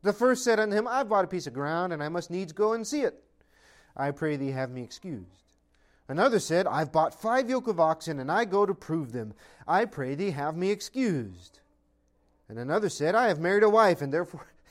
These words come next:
<laughs> therefore I cannot come. <laughs> That's, I don't know why I find that statement funny every time I read it, but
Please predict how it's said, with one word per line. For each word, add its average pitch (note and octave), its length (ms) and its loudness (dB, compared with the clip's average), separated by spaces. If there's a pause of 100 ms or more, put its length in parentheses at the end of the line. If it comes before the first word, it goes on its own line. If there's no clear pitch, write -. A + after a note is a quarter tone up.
(140)
<laughs> - 380 -20
therefore D#3+ 340 2
I E3 60 2
cannot D#3+ 380 -10 (120)
come. G#2 180 -16 (800)
<laughs> - 340 -18
That's, - 220 -14 (920)
I D3 80 -6
don't D#3+ 100 -4
know D3 80 0
why D3 180 2
I C#3 60 -2
find C#3+ 320 -8
that C#3 160 -4
statement C3+ 400 -8 (400)
funny D3 260 -6
every C#3 200 -6
time C#3+ 280 -8
I B2 80 -6
read C3 240 -8
it, D3+ 160 -10
but A2+ 180 -16